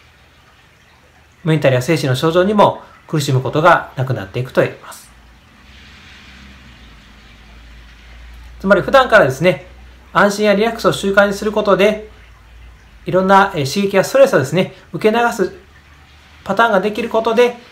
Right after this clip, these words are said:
必要以上にこう悩むことや苦しむこともなくなってですね、その結果、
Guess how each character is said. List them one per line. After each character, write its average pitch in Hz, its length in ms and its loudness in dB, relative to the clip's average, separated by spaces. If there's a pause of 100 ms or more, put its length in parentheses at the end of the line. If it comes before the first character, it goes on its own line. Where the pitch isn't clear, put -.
(180)
必 - 140 -2
要 247 60 6
以 240 40 -6
上 254 120 4
に 160 160 -2
こ 123 100 -2
う 113 40 -4
悩 160 200 2
む 156 80 -4
こ 127 100 -2
と 127 100 -2
や 110 60 -2
苦 170 160 -6
し 160 120 -6
む 147 80 -2
こ 127 80 -6
と 110 80 -4
も 101 100 -8
な 123 160 0
く 135 100 -4
な 170 80 0
っ 175 80 -6
て 202 80 -6
で 151 100 -4
す 135 80 -10
ね、 170 180 -4 (140)
そ - 100 -10
の 226 60 -4
結 240 180 -4
果、 247 320 2